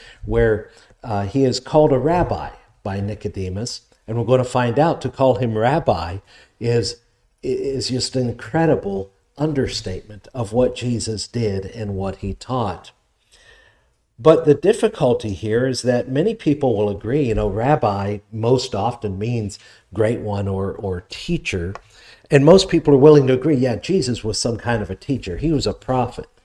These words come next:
you know, and, and some will even agree he was sent by God. But many then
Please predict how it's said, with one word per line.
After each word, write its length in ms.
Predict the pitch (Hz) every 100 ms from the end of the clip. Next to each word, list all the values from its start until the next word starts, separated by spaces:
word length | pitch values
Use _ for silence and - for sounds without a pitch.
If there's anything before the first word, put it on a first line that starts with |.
| _ _ _
you 140 | 104 104
know, 200 | 104 117
and, 120 | 107
and 200 | 110 95
some 200 | 143 131
will 120 | 127
even 200 | 123 123
agree 220 | 117 123
he 60 | 120
was 180 | 104 -
sent 220 | 117 101
by 220 | 95 - - - - _
God. 480 | 123 135 104 90 -
But 180 | 113 - _ -
many 420 | 123 160 165 123
then 380 | 98 104 113